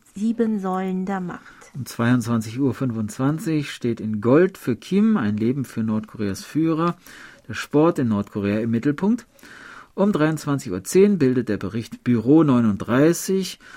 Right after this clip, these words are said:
Speaker 2: Nordkoreas schwarze Kassen, dann den Abschluss.
Speaker 1: Als Kontrast zu den vielen Berichten über Nordkorea gibt es um null Uhr zehn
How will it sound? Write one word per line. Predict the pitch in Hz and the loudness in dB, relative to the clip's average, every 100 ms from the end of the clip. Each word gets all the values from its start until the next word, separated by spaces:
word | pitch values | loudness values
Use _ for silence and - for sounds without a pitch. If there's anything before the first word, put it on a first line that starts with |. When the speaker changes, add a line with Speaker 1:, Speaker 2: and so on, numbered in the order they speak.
| - | -4
Speaker 2:
Nordkoreas | - 113 - 107 101 101 - | 0 0 0 0 2 0 -2
schwarze | 104 98 - 92 | -4 -4 -4 -8
Kassen, | - 131 - 135 - - - - | 2 2 2 -2 -2 -18 -20 -6
dann | 98 98 - | -4 -4 0
den | 113 147 - _ | 0 0 -8 _
Abschluss. | 95 - - - 82 78 - - - _ _ _ | -2 -2 -8 -4 -4 -4 -6 -8 -14 _ _ _
Speaker 1:
Als | 220 220 - | -12 -12 -12
Kontrast | 220 208 208 - 339 - | -8 -6 -6 -2 -2 -4
zu | - 233 | -2 0
den | 220 220 | 2 0
vielen | - 226 220 208 | 0 2 2 2
Berichten | 208 220 269 - 240 214 214 | 2 0 -2 -4 -2 0 2
über | 208 208 | 2 2
Nordkorea | 202 202 - 220 226 247 247 247 | 2 0 -4 -4 0 2 2 0
gibt | 254 254 262 | -2 -2 -4
es | 247 | -2
um | 240 233 | -2 0
null | 233 269 | 2 4
Uhr | 269 262 | 2 -2
zehn | - 247 247 | 0 2 2